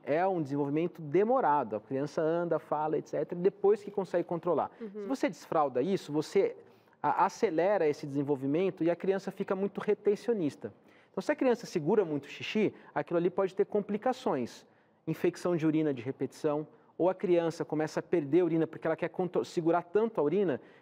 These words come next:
Speaker 1: que ela só vai fazer xixi na hora que tá escapando.
Speaker 2: Explodindo. Uhum.
Speaker 1: Então, ela perde essa capacidade. Então, o ideal é sempre fazer a urina, né,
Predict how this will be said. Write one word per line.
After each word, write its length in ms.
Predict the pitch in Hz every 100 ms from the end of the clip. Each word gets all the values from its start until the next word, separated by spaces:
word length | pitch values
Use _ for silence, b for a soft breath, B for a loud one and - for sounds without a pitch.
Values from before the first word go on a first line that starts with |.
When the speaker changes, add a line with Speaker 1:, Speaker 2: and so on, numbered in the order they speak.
| B
Speaker 1:
que 60 | 170
ela 100 | 170
só 200 | - 185
vai 240 | 156 190
fazer 560 | 240 214 170 175 165 -
xixi 300 | - 143 208
na 80 | 208
hora 80 | 202
que 100 | -
tá 260 | 220 233 240 - -
escapando. 680 | - - 254 254 196 135 110
Speaker 2:
Explodindo. 60 | -
Uhum. 300 | 202 196 233 -
Speaker 1:
Então, 320 | 156 196 226
ela 240 | 226 226 220
perde 400 | - 220 226 180
essa 160 | 180
capacidade. 680 | - 160 151 - 131 98 101
Então, 140 | - 196
o 20 |
ideal 300 | 247 180 180
é 40 | 185
sempre 400 | - 208 226 233
fazer 380 | - 175 156
a 60 | 147
urina, 400 | 139 127 113 104
né, 180 | 117 131